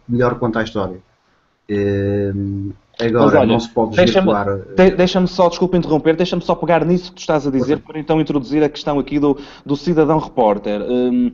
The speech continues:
Speaker 2: achas que a curto prazo
Speaker 1: Uhum.
Speaker 2: ou médio prazo, como é que o fotojornalista se vai, eh,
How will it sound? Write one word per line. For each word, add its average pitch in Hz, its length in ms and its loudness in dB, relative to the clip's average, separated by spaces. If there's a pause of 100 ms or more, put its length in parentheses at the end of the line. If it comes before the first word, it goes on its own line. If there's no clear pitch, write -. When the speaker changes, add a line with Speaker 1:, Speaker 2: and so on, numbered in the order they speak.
(220)
Speaker 2:
achas 165 360 -2
que 175 160 2
a 160 60 2
curto 170 320 -2
prazo 151 340 2
Speaker 1:
Uhum. - 20 -4
Speaker 2:
ou 143 60 0
médio 143 240 -4
prazo, 143 360 0
como 160 140 -6
é 185 60 -4
que 175 80 -6
o 156 40 -6
fotojornalista 147 1000 -4 (220)
se - 240 -14
vai, 147 480 4
eh, 127 600 4